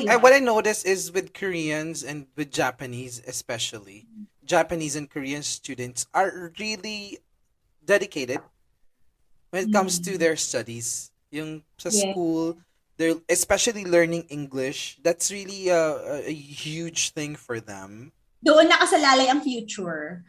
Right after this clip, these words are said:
Speaker 1: Eh, ikaw, anong last entry mo?
Speaker 2: My last entry would be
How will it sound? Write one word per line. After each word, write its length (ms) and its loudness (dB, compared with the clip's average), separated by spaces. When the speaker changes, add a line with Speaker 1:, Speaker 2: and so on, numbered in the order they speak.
Speaker 1:
Eh, 320 6
ikaw, 320 10
anong 320 6
last 320 6
entry 400 -2
mo? 520 -4
Speaker 2:
My 440 12
last 560 6
entry 680 -6
would 280 -4
be 400 -10